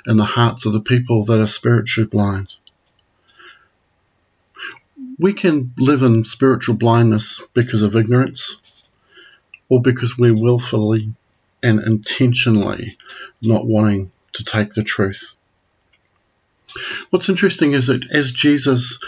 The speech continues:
begins in this story, he defines himself first as the light of the world, and then later to the man as the Son of Man.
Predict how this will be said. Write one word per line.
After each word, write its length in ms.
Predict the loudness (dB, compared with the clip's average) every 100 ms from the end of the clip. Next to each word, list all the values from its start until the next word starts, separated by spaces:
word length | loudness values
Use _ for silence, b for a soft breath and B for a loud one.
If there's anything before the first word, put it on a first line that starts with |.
| B B -16 _ _ _ _ _
begins 800 | -2 2 4 4 2 2 0 -4 _ _ _ _ _ _ -16 0
in 160 | 4
this 520 | 4 2 -2 -8 -8 -14 -12
story, 600 | -10 0 2 4 2 -2 B B
he 120 | 0 2
defines 540 | 2 2 2 2 0
himself 500 | 0 0 2 0 -2
first 560 | 0 0 2 -2 -4 -10 _ B B B -2
as 140 | 0
the 100 | 2
light 200 | 4 4
of 100 | 4
the 80 | 4
world, 420 | 4 4 4 2 -2 -12 -18 -4
and 160 | 0 4
then 140 | 4
later 460 | 4 2 2 0 -2 -10 B B B B _ _ _
to 140 | 0
the 100 | 2
man 500 | 4 4 4 2 -2 -8 _ _ _ _ _ _ _
as 160 | -4 -2
the 80 | -2
Son 320 | 0 2 2
of 80 | 0
Man. 340 | -2 -4 -8